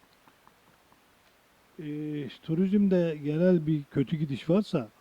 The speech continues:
bunda işte mavi yolculuk iyidir de diğer taraflar kötüdür. İşte en fazla, e, zararı orası görür de şurası biraz daha az atlatır gibi bir şey olamaz. Genel olarak turizm kötü gidiyorsa elbette mavi yolculukta, deniz turizmi de,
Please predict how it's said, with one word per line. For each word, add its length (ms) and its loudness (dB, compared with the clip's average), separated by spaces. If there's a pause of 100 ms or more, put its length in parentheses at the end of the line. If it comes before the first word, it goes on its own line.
(140)
bunda 320 -4
işte 240 -6
mavi 320 -4
yolculuk 380 -2
iyidir 420 -2
de 160 -6
diğer 180 -4
taraflar 460 -8
kötüdür. 440 -4 (680)
İşte 240 -14
en 220 -10
fazla, 500 -10
e, 300 -14
zararı 420 -8
orası 340 -8
görür 300 -6
de 100 -8
şurası 400 -10
biraz 260 -4
daha 220 -8
az 140 -6
atlatır 400 -10
gibi 320 -10
bir 160 -4 (480)
şey 160 -6
olamaz. 520 -4 (560)
Genel 240 -8
olarak 400 -8
turizm 340 -12
kötü 180 -14
gidiyorsa 400 -8
elbette 360 -8
mavi 300 -8
yolculukta, 680 -12
deniz 260 -14
turizmi 440 -16
de, 140 -16